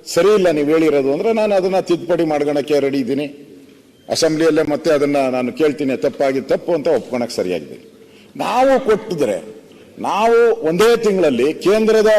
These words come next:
ಕಡೆ ನೋಡದೆ ನಮ್ಮ ಖಜಾನೆಯಿಂದ ಹಣವನ್ನ ನಾವು ಬಿಡುಗಡೆ ಮಾಡಿದ್ದೀವಿ, ಅದು ಡಬಲ್ ಕೊಟ್ಟಿದ್ದೀರಿ. ನೀವು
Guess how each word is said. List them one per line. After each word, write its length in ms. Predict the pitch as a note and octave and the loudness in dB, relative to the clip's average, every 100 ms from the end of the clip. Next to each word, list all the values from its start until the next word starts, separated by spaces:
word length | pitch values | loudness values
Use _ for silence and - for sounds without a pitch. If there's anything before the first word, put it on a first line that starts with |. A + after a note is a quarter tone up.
| G3 | 2
ಕಡೆ 200 | F#3 G3 | 0 2
ನೋಡದೆ 760 | E3 E3+ D#3+ A2 B2 C3+ - - - | 2 2 2 2 0 -2 -12 -20 -10
ನಮ್ಮ 340 | A2 D#3 A3+ A#3+ | -4 0 2 2
ಖಜಾನೆಯಿಂದ 720 | G#3+ G3+ F#3 G3+ G3+ G3 F#3+ G3 | 2 0 2 2 2 0 0 0
ಹಣವನ್ನ 460 | F#3+ D#3+ D#3+ D#3 | 0 2 0 0
ನಾವು 220 | G3 E3+ | -2 -2
ಬಿಡುಗಡೆ 380 | A2 C#3 D3+ D3+ | 0 0 2 2
ಮಾಡಿದ್ದೀವಿ, 520 | C3 G#2 F2 - - - - - - - - _ - | 0 -2 -6 -10 -16 -20 -20 -20 -20 -20 -20 _ 0
ಅದು 160 | A3 | 2
ಡಬಲ್ 460 | A#3+ - F#3 B3+ C4 | 2 2 2 4 2
ಕೊಟ್ಟಿದ್ದೀರಿ. 460 | A#3 G3 - A2 - - - - - - - _ _ _ - | 2 2 0 -2 -8 -16 -20 -20 -20 -20 -20 _ _ _ -4
ನೀವು 760 | C3 B3 D#4 B3+ C#3 C3 - | 0 2 4 4 2 0 -6